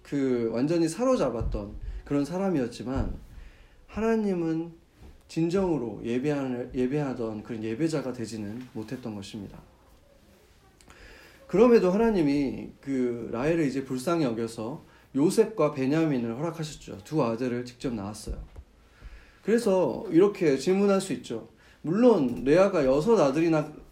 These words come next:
낳았지만 그들은 그냥 다 양치기에 불과했고, 라헬이 낳은 아들을 봐라, 요셉을 봐라. 그는 이집트의 최강국이었던 이집트의 총리까지 되지 않았느냐.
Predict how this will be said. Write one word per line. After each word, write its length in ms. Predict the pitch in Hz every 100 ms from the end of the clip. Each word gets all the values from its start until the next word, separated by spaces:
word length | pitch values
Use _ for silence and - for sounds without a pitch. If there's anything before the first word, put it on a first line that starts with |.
| - _
낳았지만 1000 | - 127 156 - 180 131 113 123 113 101 - - - -
그들은 320 | - 190 254 196
그냥 160 | 202
다 180 | - 156
양치기에 640 | 127 135 - 214 196 185
불과했고, 960 | - 123 135 131 123 - 101 104 95 95 _ - - - - _
라헬이 420 | - 127 185 233 220
낳은 300 | 139 151 143
아들을 360 | 113 135 165
봐라, 320 | 123 104 101 104
요셉을 520 | 120 151 202 190 147
봐라. 320 | 101 95 95 - _ _
그는 380 | - 139 165 190 - - - 156
이집트의 640 | 156 220 220 - 160 131
최강국이었던 1080 | 127 262 254 247 226 185 156 139 - 127 117
이집트의 380 | 123 165 - 139
총리까지 520 | - 254 254 220 175
되지 220 | 131 127
않았느냐. 640 | 107 113 117 101 95 92